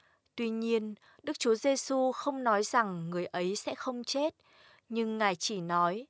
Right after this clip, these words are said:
"Nếu ta muốn người ấy cứ sống cho đến khi ta đến, thì can hệ gì đến ngươi?" Đây chính là môn đồ đã làm chứng về những việc này và đã viết những điều này.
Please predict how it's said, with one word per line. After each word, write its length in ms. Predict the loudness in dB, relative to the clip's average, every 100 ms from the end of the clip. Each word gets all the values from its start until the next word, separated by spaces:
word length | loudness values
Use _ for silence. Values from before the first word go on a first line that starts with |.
| _ -20 -20 _
"Nếu 200 | -2 -2
ta 160 | 2 0
muốn 280 | 0 -2 -2
người 240 | 0 2
ấy 280 | 2 0 -2 0
cứ 120 | -2
sống 440 | 0 -2 -2 -6 -6
cho 160 | -6
đến 220 | -2 -2
khi 420 | -4 -10 -8 -6 -6
ta 160 | -4 -2
đến, 400 | -2 -2 -4 -10 -20 -20 _
thì 160 | -6 -6
can 300 | -4 -4 -4
hệ 240 | -4 -4
gì 200 | -6 -6
đến 220 | -4 -4
ngươi?" 380 | -4 0 0 0 -6 _ _ _ _ _ _ _ _ _
Đây 300 | -4 2 2
chính 280 | 2 -4 -2
là 120 | 0
môn 320 | 0 0 0
đồ 360 | 2 2 2 -4 -14 -20 -4
đã 100 | 0
làm 260 | 2 2
chứng 300 | 2 0 0
về 180 | 0 0
những 240 | 0 -4 -2
việc 220 | -2 -2
này 420 | 0 0 -2 -6 _ _ -20 _
và 300 | 4 6 6
đã 180 | 0 -6
viết 220 | -4 -4 -4
những 220 | -8 0
điều 200 | 2 2
này. 420 | -2 -2 -4 -8